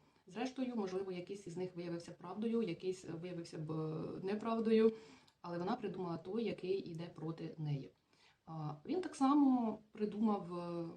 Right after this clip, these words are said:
собі, що не варто з нею вступати в стосунки, тому що, можливо, вона просто погралася. А насправді та жінка сидить і сохне, і плаче, і чахне за тим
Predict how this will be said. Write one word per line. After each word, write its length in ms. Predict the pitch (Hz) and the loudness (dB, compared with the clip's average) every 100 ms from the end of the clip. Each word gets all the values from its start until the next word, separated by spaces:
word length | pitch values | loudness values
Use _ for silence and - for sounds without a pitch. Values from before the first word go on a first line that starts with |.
| - - - | -12 -16 -18
собі, 420 | - 170 156 202 | -10 -6 -2 -2
що 320 | 226 - 165 165 | -2 -4 -2 -2
не 80 | |
варто 320 | 165 170 160 156 | -2 -4 -6 -4
з 80 | |
нею 200 | 156 151 | -2 -2
вступати 440 | 147 - 151 147 143 | -4 -8 -6 -6 -6
в 20 | |
стосунки, 420 | - - 339 - | -8 -8 -8 -6
тому 220 | 220 240 | -2 -2
що, 140 | 220 220 | 0 0
можливо, 340 | 226 311 240 | 0 0 0
вона 180 | 185 202 | 0 -4
просто 280 | 208 185 - | -6 -12 -12
погралася. 480 | 160 156 143 147 151 | -8 -2 0 0 -4
А 40 | |
насправді 400 | 175 - 294 262 | -10 -8 -6 -4
та 180 | 254 208 | -4 -4
жінка 280 | 208 220 185 | -4 -4 -6
сидить 400 | 175 208 262 - | -6 0 0 -2
і 160 | 185 190 | -6 -6
сохне, 540 | - 330 403 311 302 | -2 -2 2 6 6
і 180 | 302 233 | 6 2
плаче, 480 | - 240 285 - 247 | 0 -2 -2 -4 -6
і 220 | 214 180 | -6 -6
чахне 480 | - 208 226 220 185 | -4 -4 -4 -6 -6
за 80 | |
тим 240 | 170 185 | -6 -8